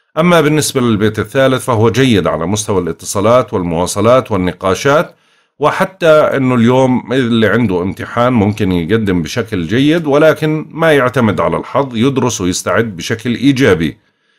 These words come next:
ممكن يصير في نوع من أنواع التعامل ما بينك وبين أخ أو مع جار.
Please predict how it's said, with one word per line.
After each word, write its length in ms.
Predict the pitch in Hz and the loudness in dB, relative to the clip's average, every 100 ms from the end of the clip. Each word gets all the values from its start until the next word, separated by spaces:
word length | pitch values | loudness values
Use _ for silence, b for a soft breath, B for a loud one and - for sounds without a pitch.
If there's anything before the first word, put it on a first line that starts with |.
| _ | _
ممكن 360 | 131 139 113 95 | -2 0 0 -2
يصير 320 | 82 101 87 73 - | -2 -2 -4 -6 -6
في 160 | 101 | -2
نوع 180 | 95 101 | 0 0
من 180 | 82 76 | 0 -4
أنواع 300 | 78 113 104 | 0 0 0
التعامل 640 | - 104 113 151 160 156 | 0 -2 2 2 2 2
ما 120 | 107 | 2
بينك 380 | 80 87 80 - | 0 0 -2 -6
وبين 320 | 82 92 87 | -4 -2 -2
أخ 380 | - 156 160 - - | -2 -2 -2 -8 -2
أو 340 | 185 170 151 _ _ - | 0 0 -4 _ _ -4
مع 200 | 127 113 | 0 0
جار. 300 | 95 82 | 0 -2